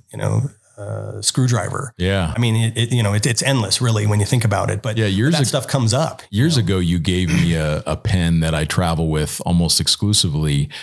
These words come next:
Speaker 2: And who makes that? That thing is amazing.
Speaker 1: Oh, you know what? I, <laughs> I almost shouldn't give it away, but,
Speaker 2: Okay.
Speaker 1: but County Com,
Speaker 2: Oh, okay.
Speaker 1: they make great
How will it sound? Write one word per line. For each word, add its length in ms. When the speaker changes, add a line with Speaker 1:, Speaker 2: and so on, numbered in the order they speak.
Speaker 2:
And 200
who 120
makes 280
that? 200
That 100
thing 160
is 120
amazing. 460
Speaker 1:
Oh, 200
you 160
know 180
what? 340
I, 220
<laughs> 200
I 80
almost 320
shouldn't 240
give 180
it 60
away, 240
but, 280
Speaker 2:
Okay. 240
Speaker 1:
but 200
County 400
Com, 520
Speaker 2:
Oh, 200
okay. 160
Speaker 1:
they 60
make 360
great 680